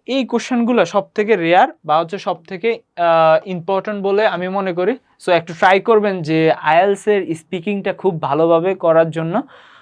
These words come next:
যখন আপনি আইএলস এর স্পিকিংটা খুব ভালোভাবে করবেন, তখনই কিন্তু দিন শেষে আপনার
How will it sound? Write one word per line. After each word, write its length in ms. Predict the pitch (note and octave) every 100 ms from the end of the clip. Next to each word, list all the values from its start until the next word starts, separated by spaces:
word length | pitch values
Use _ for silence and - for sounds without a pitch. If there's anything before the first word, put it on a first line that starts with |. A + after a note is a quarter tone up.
| _
যখন 240 | D3 E3 G3+
আপনি 220 | G3 G#3
আইএলস 360 | F#3 F3 F3+ A3
এর 120 | G3+
স্পিকিংটা 480 | - G3 G3+ G3 G3+
খুব 300 | - G3 D#3
ভালোভাবে 500 | E3 F3+ F#3 F#3 F#3
করবেন, 420 | G3+ F3 D3+ C#3+
তখনই 340 | D3 F#3 F3+
কিন্তু 240 | F#3+ F3+ E3+
দিন 200 | E3 D#3+
শেষে 280 | E3 E3
আপনার 340 | F3 E3+ F#3+